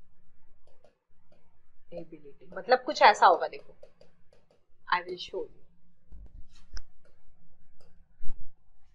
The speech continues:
देखो बेटा ये है geometric fashion of growth, ये एक daughter cell है,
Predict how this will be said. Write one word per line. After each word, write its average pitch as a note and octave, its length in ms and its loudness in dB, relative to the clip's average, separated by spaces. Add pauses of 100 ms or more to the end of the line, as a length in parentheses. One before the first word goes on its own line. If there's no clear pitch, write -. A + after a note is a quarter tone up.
(500)
देखो A#3 200 12
बेटा F#3 180 0
ये C4+ 220 10
है D#4+ 160 12
geometric C4 580 10
fashion F#3+ 300 6
of F3 180 -8
growth, F3+ 300 -6
ये C4+ 180 12
एक C#4+ 180 4
daughter C4 300 10
cell G#3+ 220 0
है, G#3 120 -14